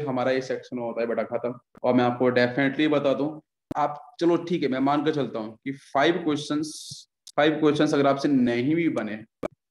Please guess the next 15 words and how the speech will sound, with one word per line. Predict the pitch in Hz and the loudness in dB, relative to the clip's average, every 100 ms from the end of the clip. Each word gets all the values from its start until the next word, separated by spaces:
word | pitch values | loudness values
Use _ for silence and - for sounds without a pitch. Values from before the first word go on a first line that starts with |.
| - | -12
तो | 147 113 | -10 -4
बाकी | 110 139 | -4 -2
question | 135 147 151 151 | -2 -2 -2 -2
तो | |
आपसे | 160 156 170 | -4 -2 -2
बनने | 165 170 165 | 0 2 0
चाहिए, | 165 123 123 _ _ - | -2 -6 -10 _ _ -8
आप | 120 123 | -8 -4
मेरी | 139 | 0
बात | 143 135 | 0 0
को | 147 | -2
समझ | 143 143 | -2 -4
पा | 143 147 | -2 -2
रहे | |
हो? | 139 | -4